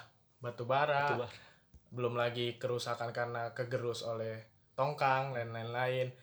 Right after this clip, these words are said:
Speaker 1: Eh, dan juga sampah ini sudah menggenang, istilahnya apa ya, sudah
Speaker 2: Numpuk gitu lah ya.
Speaker 1: numpuk,
Speaker 2: Ah.
Speaker 1: numpuk. Karena kalau di, kalau yang gue baca di data,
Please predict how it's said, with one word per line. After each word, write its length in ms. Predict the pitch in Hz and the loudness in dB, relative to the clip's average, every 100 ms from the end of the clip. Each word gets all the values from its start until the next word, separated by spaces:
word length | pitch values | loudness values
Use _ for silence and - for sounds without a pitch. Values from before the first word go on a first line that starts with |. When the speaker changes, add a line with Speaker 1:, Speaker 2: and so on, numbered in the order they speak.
| - - _ _ _ _ | -20 -20 _ _ _ _
Speaker 1:
Eh, 460 | - 117 117 117 113 | -10 -6 -4 -2 -4
dan 220 | 113 117 | 0 0
juga 400 | 113 120 160 - - | 0 2 2 2 0
sampah 500 | - 127 127 - 135 | -8 -4 -2 -2 -2
ini 380 | 135 160 196 202 - _ - _ | -2 0 -2 -2 -12 _ -20 _
sudah 320 | - 143 139 | -8 -4 0
menggenang, 540 | 135 135 131 143 160 131 | 2 0 -2 0 0 0
istilahnya 400 | 123 135 156 185 | -2 0 0 -2
apa 240 | 151 147 131 | -2 -4 -4
ya, 180 | 110 - | -6 -8
sudah 560 | - 127 127 131 127 127 - - _ | -12 -6 -2 0 0 -2 -6 -20 _
Speaker 2:
Numpuk 380 | 127 123 135 | -4 4 4
gitu 180 | 123 123 | 4 2
lah 120 | 143 | 2
ya. 80 | 113 | 6
Speaker 1:
numpuk, 140 | 151 127 | 6 6
Speaker 2:
Ah. 220 | 120 110 | 4 -2
Speaker 1:
numpuk. 360 | 107 131 127 127 | 0 -2 -2 -4
Karena 420 | - 120 160 202 - - - - - - - - - - - - | -2 2 4 4 0 -14 -20 -20 -20 -20 -20 -20 -20 -20 -20 -4
kalau 340 | 139 143 147 | 2 6 6
di, 200 | 139 139 139 135 135 - | 6 0 -2 -2 -4 -6
kalau 220 | - 139 | 0 2
yang 160 | 143 135 | 4 2
gue 100 | 135 | 2
baca 460 | 135 131 190 190 | 4 4 4 2
di 480 | 139 135 127 123 123 | 2 -4 -4 -4 -4
data, 720 | 123 123 - 131 123 117 113 | 0 -2 0 -2 -2 -2 -4